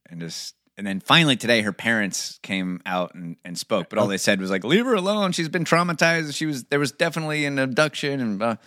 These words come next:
Speaker 2: How old is she?
Speaker 1: She is
Speaker 2: She lives with her parents.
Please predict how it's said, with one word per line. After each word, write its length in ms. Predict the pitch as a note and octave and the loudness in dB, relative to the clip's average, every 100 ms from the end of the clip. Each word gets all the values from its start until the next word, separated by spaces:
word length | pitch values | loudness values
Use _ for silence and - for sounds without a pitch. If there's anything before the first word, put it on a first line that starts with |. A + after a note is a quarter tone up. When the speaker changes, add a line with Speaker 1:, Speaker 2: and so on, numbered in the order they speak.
| - | -10
Speaker 2:
How 160 | - C3+ | 4 6
old 220 | D3 D3 | 6 4
is 80 | D#3 | 4
she? 240 | F3 D#3 - _ _ _ _ _ _ _ _ _ _ | 2 -2 -6 _ _ _ _ _ _ _ _ _ _
Speaker 1:
She 540 | - - - F#2+ F#2 - | -12 -8 -6 -2 -4 -4
is 760 | F2+ F2 F#2 G2 G#2+ A2 A2 | -6 -4 -4 -4 -6 -6 -4
Speaker 2:
She 80 | C#3 | 0
lives 220 | A#2+ B2+ | 4 6
with 100 | A#2 | 6
her 80 | G2 | 4
parents. 480 | - G#2+ E2+ - | 0 0 -2 -6